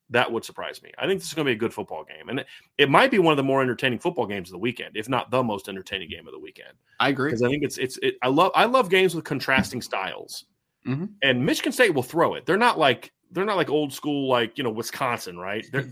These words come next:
Speaker 2: <laughs>
Speaker 1: they're, they run it, but they, they threw the ball well. I mean, part of the, everybody talked about Kenneth Walker last year, but their two receivers is what made the difference for them because they could take the pressure off of Kenneth Walker. If you tried to
Speaker 2: Jal-,
Speaker 1: load the box
Speaker 2: the
Speaker 1: and stop
Speaker 2: Jalen,
Speaker 1: him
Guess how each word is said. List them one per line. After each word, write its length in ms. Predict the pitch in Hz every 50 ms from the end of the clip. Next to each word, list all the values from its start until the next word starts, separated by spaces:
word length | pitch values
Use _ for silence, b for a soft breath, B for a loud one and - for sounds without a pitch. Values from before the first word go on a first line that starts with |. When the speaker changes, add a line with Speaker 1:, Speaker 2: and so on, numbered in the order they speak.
| 131 - - _
Speaker 2:
<laughs> 200 | _ _ _ -
Speaker 1:
they're, 200 | 165 196 190 147
they 160 | 165 196 190
run 220 | 160 202 202 170
it, 80 | 139 123
but 100 | 151 -
they, 160 | 196 226 214
they 180 | - - 269 311
threw 240 | - - 294 320
the 60 | 285 156
ball 220 | 135 131 113 107
well. 240 | 104 101 98 92 95
I 40 | 73
mean, 300 | 127 143 139 113 123 - -
part 240 | - - - 359 359
of 40 |
the, 300 | 339 180 147 - 135 - - -
everybody 260 | 165 220 254 339 -
talked 240 | - - 196 190 160
about 180 | 156 139 - -
Kenneth 220 | - 139 123 -
Walker 340 | 110 107 120 147 - - 69
last 280 | 69 64 - - -
year, 200 | - - - - b b b b b b b b _ -
but 200 | 147 151 - 135
their 160 | 139 190 247
two 220 | 247 - - 320
receivers 560 | 262 185 131 - - 190 220 190 143 120 107
is 100 | 120 110
what 240 | 110 117 127 123 -
made 200 | 127 131 131 123
the 60 | 107 107
difference 360 | 104 127 139 - 123 104 -
for 120 | - -
them 180 | 104 101 98 101
because 240 | 110 113 - 131 113
they 140 | 135 160 160
could 160 | - 156 -
take 200 | - 160 - -
the 100 | - -
pressure 520 | - - - 180 196 196 - - - -
off 220 | 113 107 104 - 92
of 120 | 92 -
Kenneth 280 | - 107 107 - - 104
Walker. 320 | 98 98 76 - _ -
If 100 | - -
you 80 | 143 185
tried 200 | - 226 208 160
to 60 | 147
Speaker 2:
Jal-, 120 | - 147
Speaker 1:
load 80 | 143 139
the 80 | -
box 260 | 117 143 156 165 151 -
Speaker 2:
the 60 | 123
Speaker 1:
and 40 | 117
stop 180 | - - 151 175
Speaker 2:
Jalen, 160 | 226 262 247 180
Speaker 1:
him 160 | 127 120